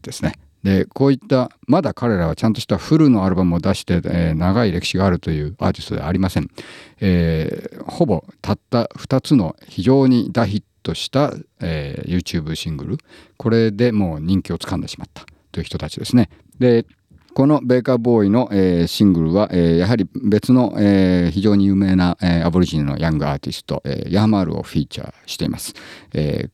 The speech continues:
ー、このまた、あの、日本人的にはアボリジニというと、あの、ディジャリドゥの音とかっ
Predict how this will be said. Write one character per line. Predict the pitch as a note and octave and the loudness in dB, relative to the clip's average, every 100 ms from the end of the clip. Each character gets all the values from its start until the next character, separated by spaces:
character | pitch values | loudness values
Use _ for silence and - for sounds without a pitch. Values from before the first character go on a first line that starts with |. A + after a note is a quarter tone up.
| _ - | _ -16
ー、 | - - - | -14 -12 -2
こ | F#2 | 0
の | D#2 - | 0 -2
ま | - D2+ | -4 -6
た、 | - - - | -6 -10 -8
あ | - | -8
の、 | - - - - - | -8 -8 -8 -10 -6
日 | E2 G2 | 0 4
本 | G2 | 4
人 | F#2 F2 | 4 2
的 | F2 E2 | -2 -2
に | D#2+ | -4
は | C#2 D2+ | -4 0
ア | |
ボ | F#2 | 2
リ | E2+ | 2
ジ | E2+ | -2
ニ | C#2 - | -6 -10
と | C#2+ | -12
い | C#2+ | -12
う | C#2+ | -12
と、 | E2+ D2 F2+ | -12 -12 -10
あ | D#2+ | -8
の、 | C#2+ E2 E2+ - _ - | -8 -10 -14 -20 _ 0
デ | G2 | 0
ィ | |
ジ | G2 | 0
ャ | |
リ | F2+ | -2
ド | D#2+ D#2+ | 0 -2
ゥ | E2+ | -2
の | - | -8
音 | - - | -10 -14
と | - | -16
か | |
っ | - | -18